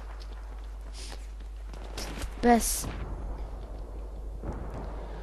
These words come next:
Ja sobie spróbuję zmienić, y, drużynę, bo nie ma najmniejszego sensu granie w tej.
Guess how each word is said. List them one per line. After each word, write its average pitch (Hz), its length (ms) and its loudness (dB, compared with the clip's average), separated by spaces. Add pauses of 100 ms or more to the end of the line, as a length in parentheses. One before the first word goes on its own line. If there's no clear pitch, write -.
(1900)
Ja 262 100 6
sobie 269 180 10
spróbuję 262 440 12
zmienić, 247 760 6 (840)
y, 214 40 10
drużynę, 226 640 8 (300)
bo 208 420 12 (560)
nie 233 120 10
ma 240 80 12
najmniejszego 233 520 8
sensu 233 520 10 (720)
granie 233 360 12
w - 100 -2
tej. 220 440 12